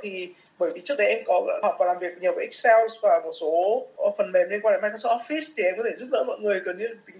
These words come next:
toán raw data, gần như là kiểu người ta cho dữ liệu A và dữ liệu B thì tính làm sao để bây giờ thực hiện một số, ờ, phương thức tính toán dựa trên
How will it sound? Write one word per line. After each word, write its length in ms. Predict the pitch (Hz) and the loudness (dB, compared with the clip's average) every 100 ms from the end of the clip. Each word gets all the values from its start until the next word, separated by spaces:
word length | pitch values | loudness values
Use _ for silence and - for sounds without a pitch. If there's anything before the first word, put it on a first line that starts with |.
| - | 2
toán 180 | 185 | 4
raw 260 | 202 226 220 | 4 4 4
data, 260 | 220 226 226 | 2 2 2
gần 120 | 196 | 0
như 80 | 214 | -4
là 60 | 208 | -4
kiểu 140 | 196 - _ _ | -4 -14 _ _
người 80 | 175 | 2
ta 120 | 208 | 4
cho 160 | 220 220 | 4 -2
dữ 140 | 247 | 0
liệu 120 | 262 208 | 2 4
A 340 | 220 220 214 | 2 2 0
và 60 | 180 | -2
dữ 100 | 220 | -2
liệu 100 | - | 0
B 20 | 220 226 226 | 2 2 0
thì 80 | - _ | -12 _
tính 160 | 208 226 | -10 -8
làm 140 | 262 | -4
sao 280 | 240 208 - - | 0 0 -4 -10
để 80 | 151 - | -10 -4
bây 100 | 202 | 2
giờ 60 | 190 - - _ _ | 4 2 -4 _ _
thực 60 | 220 | -4
hiện 160 | 226 196 | -2 -2
một 60 | |
số, 260 | 185 190 - - | -2 -2 -2 -2
ờ, 240 | 233 240 | 0 0
phương 120 | 254 262 | 0 -4
thức 120 | 302 | -6
tính 140 | 240 196 | -8 0
toán 300 | 196 175 220 | 2 2 0
dựa 140 | - - | -4 0
trên 180 | 240 | 2